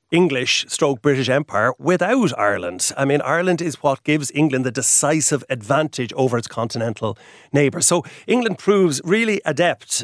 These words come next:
at exploiting these places, be it Ireland into the seventeenth century and then into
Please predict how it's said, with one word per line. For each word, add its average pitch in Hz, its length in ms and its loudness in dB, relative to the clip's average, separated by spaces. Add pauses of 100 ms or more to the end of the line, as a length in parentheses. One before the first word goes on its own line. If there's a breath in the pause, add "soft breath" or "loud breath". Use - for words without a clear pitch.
at 139 320 -2
exploiting 160 720 0
these 123 180 -6
places, 117 320 -6
be 127 160 -4
it 117 80 -2
Ireland 175 440 2
into 135 280 -2
the 120 80 -8
seventeenth 123 420 -2
century 131 320 -4
and 131 80 -2
then 139 240 2
into 135 260 0